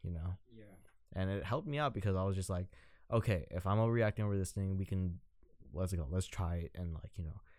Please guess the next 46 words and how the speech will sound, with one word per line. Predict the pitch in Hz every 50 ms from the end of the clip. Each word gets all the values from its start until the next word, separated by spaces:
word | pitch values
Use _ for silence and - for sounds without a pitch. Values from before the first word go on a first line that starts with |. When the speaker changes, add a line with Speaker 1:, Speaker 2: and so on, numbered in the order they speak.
| - - - - _ -
Speaker 1:
do | 117 113
something | - - 110 101 98 101 95
to | 92 87 82 73 82 92 -
take | - - 101 -
our | 95 95
mind | 95 87 87 95 101 104
off | 95 95 - -
it, | 113 107 -
or, | - 107 95 87
like, | 87 85 80 82 -
you | 90 87
know, | 80 80 82 87
try | - - 92 85
to | 87 85
let | 82 87 82 85
go | - 87 85
of | 87 82
it | 80
because | 90 85 - 87 82 73
it's | 76 76
not | 87 82 80
gonna | - 85 87
ha-, | 90 82 - - -
it's | 95 -
not | 104 98 98
gonna | 98 95 90
matter | 87 87 87 87 85 87 85 82 80 80
within | 90 87 80 87 85 85
the | 82 82
next, | 80 80 80 78 - - - - - - - - - - - - -
you | 92 78
know, | 71 - 80 - -
three | - 101 92
months," | 85 78 73 67 - - -
you | 78
know? | 78 76
Speaker 2:
Yeah. | 104 107 104 98 98 104 - - - - - -
Speaker 1:
Yeah. | - - - - - - - - - - - - - - - - - - - - - - - - - - - - - - - - - - - - - - - - - - - - - -
Speaker 2:
That's | 117 113 113 - 123
a | 117
good | - 117 120 120
way | 120 120 117
to | 101 90
look | 87 90 - -
at | - 71 78
it. | 76 76 67